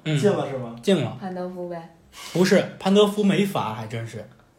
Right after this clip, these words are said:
Speaker 3: 哎呦。
Speaker 2: 好，我们先停一下，我们看一眼北马其顿的点球啊。
Speaker 1: <laughs> 我们这节目老跑偏是吧？
Speaker 2: 哇塞，这居然是被扑出来，然后又补射进的。
Speaker 1: 对，对，对。
Speaker 3: 对，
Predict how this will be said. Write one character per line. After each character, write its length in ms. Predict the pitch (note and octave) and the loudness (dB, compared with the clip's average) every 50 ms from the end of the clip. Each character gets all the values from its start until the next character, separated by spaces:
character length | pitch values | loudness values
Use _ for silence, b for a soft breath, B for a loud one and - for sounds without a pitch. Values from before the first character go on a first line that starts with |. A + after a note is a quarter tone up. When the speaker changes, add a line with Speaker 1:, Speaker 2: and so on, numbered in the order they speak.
| _ | _
Speaker 3:
哎 120 | - G3 F3+ | -16 -12 -12
呦。 420 | F3 E3 D#3 D3+ - - - - - | -12 -12 -12 -12 -14 -14 -16 -16 -8
Speaker 2:
好， 200 | C#3+ C3+ C3 C3 | -6 -4 -4 -2
我 160 | C3 C3 C3 | -2 -2 -2
们 120 | C3 C#3 | -2 -2
先 160 | - F3 E3+ | 0 0 0
停 240 | E3 - - C3 C3 D3+ | 0 0 -2 -4 -4 -2
一 40 | |
下， 140 | D#3 D#3+ C3+ | -2 -2 -2
我 40 | A#2+ | -2
们 80 | A#2+ A#2+ | -4 -8
看 260 | - - D#3+ C#3 C3 | -6 -6 -6 -6 -4
一 60 | B2 | -6
眼 160 | B2+ C3+ C3 | -8 -8 -8
北 140 | C3 C3+ - | -8 -8 -6
马 140 | - C3 B2 | -6 -6 -8
其 140 | - C#3+ C#3+ | -8 -8 -6
顿 120 | D#3+ D#3+ | -6 -4
的 80 | C#3 B2+ | -4 -4
点 200 | B2 - - A#2+ | -4 -4 -6 -8
球 180 | A#2 - B2+ B2 | -8 -8 -6 -4
啊。 100 | C#3 C3+ | -2 2
Speaker 1:
<laughs> 20 | C#3+ | 2
我 60 | C#3+ | 2
们 120 | C3+ C#3+ | 2 6
这 140 | F3 A3+ A3 | 8 6 6
节 140 | - D#3 E3+ | 6 4 4
目 160 | G3 A3+ A3+ F#3+ | 6 6 6 6
老 220 | - D3+ D#3 E3+ | 6 4 4 2
跑 280 | G3 G3 - E3 B2 B2 | 2 4 2 2 2 2
偏 380 | - - G3 G#3+ A3 G#3+ G#3+ | 2 6 6 8 8 6 6
是 100 | G3+ F#3 | 4 4
吧？ 200 | D3+ C#3+ - - | 2 2 2 4
Speaker 2:
哇 220 | D#4 D4 C#4 C#4 B3 | 4 6 6 6 6
塞， 200 | - C4 A#3+ A#3+ | 6 6 6 6
这 120 | D4 B3+ | 4 0
居 140 | - - C#4 | -2 -2 0
然 140 | C#4 C4+ C#4 | 2 2 2
是 120 | D4+ D4+ | 2 4
被 160 | D4 C#4 B3 - | 6 6 6 6
扑 240 | - - C#4+ D4+ | 4 0 -2 0
出 160 | C#4 C4+ A#3+ A3+ | 4 6 6 8
来， 140 | G3+ F#3 | 6 6
然 200 | F3 F3 F3 F#3 | 6 4 4 4
后 100 | G#3 G#3+ | 2 2
又 200 | G#3 G#3 F#3 F#3 | 2 2 2 2
补 180 | - - D3 C#3 | 2 -2 -6 -8
射 240 | C3+ - C4 A#3+ G3+ | -4 2 2 2 4
进 200 | G3 G3 E3 D3+ | 4 2 0 0
的。 280 | B2+ A2+ F2+ - - - - | -2 -4 -6 -8 -12 -18 -6
Speaker 1:
对， 140 | - D#3 D3+ C#3+ | -2 0 0 2
对， 60 | C#3 | 0
对。 140 | C3+ C3 C3 | 0 -2 -4
Speaker 3:
对， 180 | C3 B2+ B2+ | -4 -4 -6